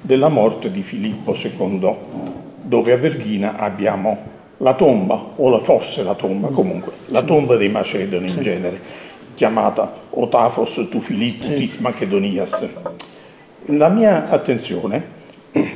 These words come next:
Speaker 1: si sofferma sulle voci diverse sulla morte di Filippo, perché il professore ha detto che Alessandro ha avuto sicuramente
Speaker 2: No, ho detto probabilmente.
Speaker 1: proba-, ha avuto probabilmente, eh, ha avuto probabilmente un,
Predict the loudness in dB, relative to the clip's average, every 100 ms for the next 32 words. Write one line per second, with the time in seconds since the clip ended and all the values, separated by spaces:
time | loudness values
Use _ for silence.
0 | -12 -10 -8 0 0 2 2 2 2 -2
1 | -4 -18 -20 -18 -6 0 2 4 4 2
2 | -2 0 2 2 0 -8 -8 -4 -2 2
3 | 0 0 -4 -4 -2 -2 -2 -4 -4 -8
4 | -20 -20 -8 -4 -4 -6 -4 -2 -2 0
5 | 2 4 4 2 0 2 0 0 -12 -14
6 | -2 -2 2 2 2 0 0 2 2 4
7 | 2 2 -8 -12 0 0 2 -2 0 -2
8 | -2 -6 -2 0 2 4 6 4 4 2
9 | 0 -2 -2 -2 0 0 2 0 2 2
10 | 4 4 2 -2 -2 0 2 4 4 2
11 | 2 4 4 4 2 2 2 0 -2 -16
12 | -20 -18 -14 -4 -4 -4 -8 -4 0 2
13 | 2 4 4 6 4 2 -2 -6 -14 -20
14 | -16 -4 0 2